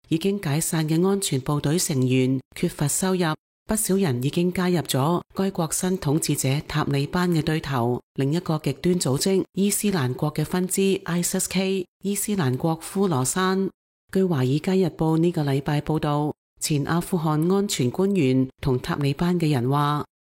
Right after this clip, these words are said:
雖然加入isis嘅叛徒者人數相對較少，但正在不斷增加。問題係，呢啲新加入嘅人為isis帶嚟咗情報收集同戰爭技術方面嘅重要專業知識，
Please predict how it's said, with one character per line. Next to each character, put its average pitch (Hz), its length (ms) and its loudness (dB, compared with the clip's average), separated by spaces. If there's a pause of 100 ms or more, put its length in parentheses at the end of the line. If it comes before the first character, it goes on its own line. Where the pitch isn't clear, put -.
雖 208 300 0
然 123 120 2
加 170 180 0
入 175 100 2
isis 170 600 0
嘅 160 140 0
叛 147 240 0
徒 123 200 0
者 135 120 -2 (440)
人 135 180 0
數 160 220 0
相 180 280 0
對 156 200 0
較 156 180 0
少， 151 420 2 (300)
但 151 220 2
正 160 180 0
在 143 220 0
不 - 120 -4 (140)
斷 135 160 2
增 175 240 2
加。 175 400 0 (320)
問 165 160 2
題 135 220 0
係， 156 340 0 (240)
呢 202 100 0
啲 208 140 0
新 202 300 0
加 196 160 0
入 180 120 0
嘅 165 220 -2
人 135 320 0 (140)
為 143 180 2
isis 170 560 0
帶 160 160 0
嚟 143 140 2
咗 147 220 0
情 123 280 0
報 143 180 2
收 165 200 0
集 160 120 -2 (400)
同 143 180 2
戰 170 220 0
爭 196 200 0
技 156 180 0
術 143 160 -2
方 185 280 0
面 143 180 2
嘅 151 180 2
重 135 280 0
要 143 180 2
專 170 220 0
業 156 180 2
知 170 220 -2
識， 185 280 0